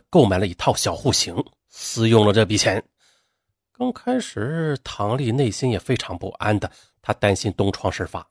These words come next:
可是转眼这一年过去了，啊，她借用的钱却没有任何人发现，嗯，她的胆子渐渐的大了起来。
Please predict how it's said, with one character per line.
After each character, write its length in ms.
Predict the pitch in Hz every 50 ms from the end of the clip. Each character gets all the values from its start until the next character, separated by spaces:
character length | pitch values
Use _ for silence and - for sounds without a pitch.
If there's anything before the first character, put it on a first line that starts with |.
| _ _ _ _ _ _ _ _ _ _ _ _ _ _ _ _ _ _ _ _ _ _ _ _ _ _ _ _
可 100 | - 220
是 340 | 214 - - 247 233 220 196 - - - _ _ _ _ _
转 360 | - 113 104 104 170 220 247
眼 180 | 233 156 113 -
这 100 | - - -
一 80 | 208 208
年 240 | 123 101 104 127
过 160 | - 202 202 -
去 140 | - 104
了， 80 | 87 - _ _ _ _ _ _ _ _ _ _
啊， 160 | - 220 214 202
她 140 | - 233
借 300 | 226 - - - 254 233
用 160 | 220 233 233 202
的 100 | 165 -
钱 500 | - - - - - 151 196 214 208 - - - _ _
却 160 | - - 202
没 140 | 147 147 175
有 120 | 180 135
任 160 | 120 147 269 359
何 160 | - - 107
人 140 | 90 85 -
发 140 | - -
现， 180 | - - - _ _ _ _ _ _ _ _ _ _ _ -
嗯， 100 | 117 107
她 100 | - 127
的 80 | 113
胆 220 | 101 - 92 87 85
子 140 | 90 104 -
渐 240 | - - 113 95
渐 120 | 82 - 98
的 60 | 92
大 220 | - 113 110 104
了 80 | 87 85
起 80 | - -
来。 120 | -